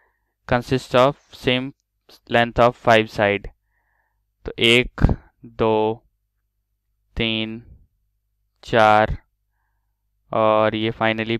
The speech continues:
पाँच, ठीक है। तो इसके सारे साइड बराबर हैं क्योंकि यहाँ पे रेगुलर लिखा है, ओके।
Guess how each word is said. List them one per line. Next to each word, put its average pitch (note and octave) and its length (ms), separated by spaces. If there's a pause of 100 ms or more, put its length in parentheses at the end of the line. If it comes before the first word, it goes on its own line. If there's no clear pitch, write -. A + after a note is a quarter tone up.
पाँच, A#2+ 500 (560)
ठीक A#2 180
है। B2 140 (840)
तो C3 360 (100)
इसके C#3+ 220
सारे B2+ 360
साइड B2+ 300
बराबर A2+ 480
हैं G#2+ 100
क्योंकि A2+ 220
यहाँ A2+ 160
पे A#2 140
रेगुलर A#2 380
लिखा A#2+ 280
है, A#2+ 260 (960)
ओके। A#2+ 340